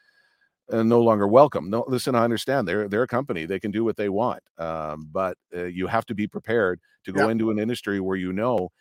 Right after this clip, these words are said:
Speaker 1: that the, the job prospects aren't as, as, as wide as they were when I got into it. Not to say that there aren't opportunities for camera people, aren't opportunities for people that are in, in, into game presentation or so on and so forth, but,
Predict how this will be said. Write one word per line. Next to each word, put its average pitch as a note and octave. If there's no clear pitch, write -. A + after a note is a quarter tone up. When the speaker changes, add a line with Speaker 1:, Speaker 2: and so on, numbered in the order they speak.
Speaker 1:
that F#2
the, F2
the G2+
job D3+
prospects C3
aren't A#2
as, G2+
as, F#2
as F2
wide G#2
as G2
they G2
were F#2
when E2+
I F#2+
got E2+
into F2+
it. -
Not A#2
to A2+
say A#2
that G2
there F#2+
aren't F#2+
opportunities G2
for G2+
camera G2+
people, G#2
aren't F#2
opportunities F#2+
for F#2
people G2
that F#2
are F#2+
in, F#2
in, F#2+
into G2
game G#2
presentation G#2+
or F2+
so F#2
on F#2
and E2
so C#3+
forth, C3
but, G2